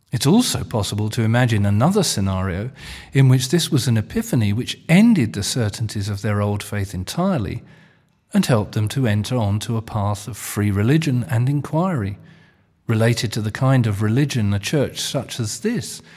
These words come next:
tries to encourage in its own time and context.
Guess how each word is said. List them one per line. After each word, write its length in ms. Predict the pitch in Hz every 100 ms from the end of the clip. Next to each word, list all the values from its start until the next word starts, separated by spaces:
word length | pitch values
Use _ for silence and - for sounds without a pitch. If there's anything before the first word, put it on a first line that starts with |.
| - -
tries 400 | - 107 110 -
to 100 | 131
encourage 640 | 127 127 123 98 101 -
in 100 | 107
its 160 | 101 -
own 300 | 139 151 147
time 500 | 135 - 92 95 104 - _
and 160 | 123 107
context. 720 | 143 165 - 101 98 -